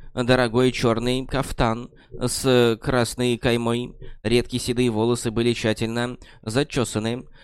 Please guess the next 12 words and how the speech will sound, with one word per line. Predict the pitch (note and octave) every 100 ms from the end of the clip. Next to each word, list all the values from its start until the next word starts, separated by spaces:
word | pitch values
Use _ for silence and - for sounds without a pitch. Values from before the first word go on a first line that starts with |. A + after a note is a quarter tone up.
| _ -
и | A#2
блестели, | A2+ B2 - G#2+ A#2 A#2
как | B2 A#2 A#2+
зеркало. | A2 A2+ G#2+ A#2+ A#2 A#2+ - - _ _ A#2
Голову | A#2 B2+ C3
венчала | C#3 D3+ - G#2 A2+ B2+ - _ -
пятиконечная | B2+ C3+ C3 A#2+ A#2 - A2+ A2+
тиара. | A#2+ A2+ A2+ A#2 - _ _ _
В | A#2+
руках | C#3 C#3 C#3 C#3
он | C#3 C3+
держал | C#3 C3 A#2 B2 B2+ C#3